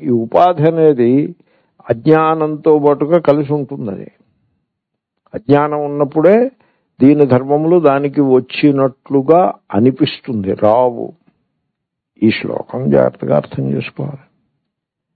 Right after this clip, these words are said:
దీన్ని అర్థం చేసుకుంటే మీరు సంసారాన్ని జయించేసినట్టే. Very important verse. ఇది స్-, పుస్తకం పేరే వివేక కదా, తేడా తెలియట, వివేక చూడమని.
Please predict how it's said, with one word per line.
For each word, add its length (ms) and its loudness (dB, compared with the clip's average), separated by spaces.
దీన్ని 200 4
అర్థం 360 -2
చేసుకుంటే 420 0
మీరు 300 0
సంసారాన్ని 680 0
జయించేసినట్టే. 920 -2
Very 160 0
important 520 -8
verse. 440 -12
ఇది 180 2
స్-, 380 -12
పుస్తకం 440 -2
పేరే 380 4
వివేక 840 2
కదా, 300 0
తేడా 460 0
తెలియట, 500 -6
వివేక 380 2
చూడమని. 760 -4